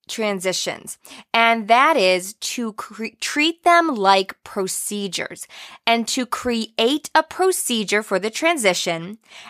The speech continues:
and then practice it and teach it and work with your students on how to handle transitions. So in other words, I think a lot of the times the reason our transitions are so chaotic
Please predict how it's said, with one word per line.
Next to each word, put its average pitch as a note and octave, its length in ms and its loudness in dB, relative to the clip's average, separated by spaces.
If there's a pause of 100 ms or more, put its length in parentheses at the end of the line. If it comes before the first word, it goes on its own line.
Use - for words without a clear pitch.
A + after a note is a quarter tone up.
(120)
and A3+ 240 2
then G3+ 360 4 (380)
practice F#3 840 2
it - 240 4 (120)
and F3+ 320 -2
teach B3+ 460 -6
it D4 300 0 (360)
and G#3 380 0
work A3+ 320 2
with G#3+ 220 -4
your F#3+ 100 -2
students F#3 680 -4 (360)
on F#3 360 6
how G3+ 520 4
to A3+ 260 -8
handle G3 800 0 (220)
transitions. F3 720 -6
So A3+ 140 -2
in A#3 80 0
other C4+ 180 2
words, F3 320 -4 (300)
I - 20 -18
think A3 160 -2
a A3 60 8
lot G#3 240 8
of D#4 40 4
the D#4+ 120 -2
times G#3 300 0
the F#3 100 -2
reason A#3+ 640 -4
our G#3 160 2
transitions F#3+ 640 -6
are F3 100 -4
so F3+ 420 -4
chaotic F#3 880 2